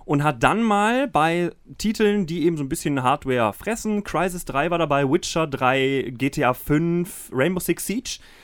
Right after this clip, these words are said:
ähm, hat da einfach mal auf vier K gespielt und <laughs> die Ansage war halt durchgehend, ähm,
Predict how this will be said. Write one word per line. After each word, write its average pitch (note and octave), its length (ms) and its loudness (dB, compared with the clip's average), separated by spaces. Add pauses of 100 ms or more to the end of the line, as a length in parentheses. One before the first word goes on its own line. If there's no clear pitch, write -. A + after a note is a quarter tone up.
(240)
ähm, C#3+ 320 4
hat D#3+ 120 4
da F3 80 6
einfach A3 160 0
mal F#3 80 2
auf - 140 -2
vier F#3 220 2
K F3+ 440 0 (100)
gespielt D#3+ 600 -4
und E3 320 2 (120)
<laughs> - 120 -16
die C3 180 -2
Ansage F3 420 2
war C#3+ 200 6
halt C#3+ 260 2
durchgehend, C#3 560 2 (500)
ähm, C3 400 4